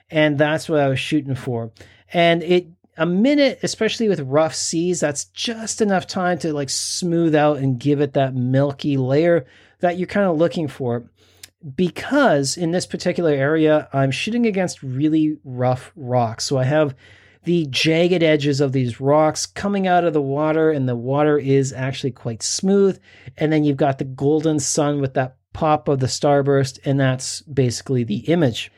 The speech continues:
Now, the editing for this shot was really not too much. I mean, I know a lot of people say, "Well, it looks, like, a little bit heavy-handed with the saturation," and, well, yeah,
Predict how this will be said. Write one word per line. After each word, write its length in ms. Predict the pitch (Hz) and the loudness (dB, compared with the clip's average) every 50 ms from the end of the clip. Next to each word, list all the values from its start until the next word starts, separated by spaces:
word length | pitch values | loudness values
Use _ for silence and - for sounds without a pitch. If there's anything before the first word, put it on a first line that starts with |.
| _ _ - - | _ _ -4 0
Now, 160 | 180 180 180 | 0 2 2
the 220 | 170 190 190 170 | 2 0 -2 0
editing 400 | 196 226 247 277 294 294 277 240 | -2 -2 0 0 0 0 -2 -2
for 280 | - - - 196 185 175 | -4 -2 0 0 2 2
this 300 | 147 151 147 143 - - - | 2 2 2 0 -2 -6 -8
shot 480 | - - - - 147 135 135 135 127 135 | -6 -4 0 2 2 2 2 0 0 -2
was 240 | 139 135 123 123 | 0 0 0 -2
really 320 | 139 160 190 196 208 190 170 | -2 -2 0 0 2 2 2
not 400 | 147 143 139 135 135 113 - - | 2 2 2 0 0 -4 -6 -10
too 280 | - - - 156 143 | -12 -6 -2 -2 0
much. 360 | 131 123 117 110 107 - - - | 0 0 -2 -4 -6 -8 -10 -6
I 140 | 131 127 131 | -2 0 0
mean, 300 | 139 143 143 143 135 135 - - _ _ _ | 2 2 2 0 -2 -4 -10 -20 _ _ _
I 80 | - 160 | -4 -2
know 160 | 160 185 196 | 0 2 2
a 40 | 190 | 2
lot 200 | 175 170 160 165 | 2 2 2 2
of 60 | 160 | 0
people 240 | - 156 147 - 135 | 0 -4 -6 -6 -4
say, 180 | - - 151 143 | 0 2 2 2
"Well, 240 | 135 139 139 135 | 2 2 2 2
it 100 | 135 131 | 2 2
looks, 220 | 135 143 143 - - | 0 -2 -2 -4 -6
like, 240 | 156 143 139 131 139 | -4 -4 -4 -2 -2
a 40 | |
little 200 | 135 135 135 135 | -2 0 0 0
bit 220 | 131 127 131 123 104 | 0 0 -2 -2 -4
heavy-handed 640 | - - 143 135 139 127 113 135 135 135 135 131 127 | -4 -6 -4 -2 -2 -2 0 0 0 0 0 0 -2
with 140 | 123 127 - | -4 -6 -8
the 80 | - | -8
saturation," 920 | - - 139 127 127 - - 135 127 123 131 131 - - 165 147 139 139 | -6 -2 -2 -2 -2 -4 -4 -2 0 0 0 0 0 0 2 2 0 0
and, 520 | 135 131 131 131 139 143 151 151 151 147 139 | -2 0 2 2 4 4 4 4 2 0 -2
well, 380 | 127 139 156 180 202 202 190 - _ _ _ _ _ _ _ _ _ _ _ _ _ _ _ _ _ - | -2 -2 0 0 0 0 -2 -6 _ _ _ _ _ _ _ _ _ _ _ _ _ _ _ _ _ -8
yeah, 380 | 139 123 135 170 220 254 - | -2 0 2 2 2 0 -2